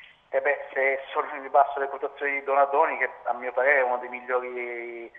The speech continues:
allenatori italiani, eh, mi sem-, mi <laughs> sembra un po' così,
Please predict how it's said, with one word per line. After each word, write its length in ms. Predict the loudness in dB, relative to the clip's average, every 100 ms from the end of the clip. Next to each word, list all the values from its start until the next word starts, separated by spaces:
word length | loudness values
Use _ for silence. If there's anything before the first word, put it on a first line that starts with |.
| -20 -20 _ -4
allenatori 680 | -2 2 2 2 0 -2 0
italiani, 720 | -2 4 6 6 4 0 -8
eh, 140 | -10 -12
mi 120 | -18 -6
sem-, 180 | -6 -6
mi 120 | -16 -8
<laughs> 80 | -6
sembra 220 | -6 -6
un 140 | -6 -2
po' 140 | 2
così, 300 | 4 2 -2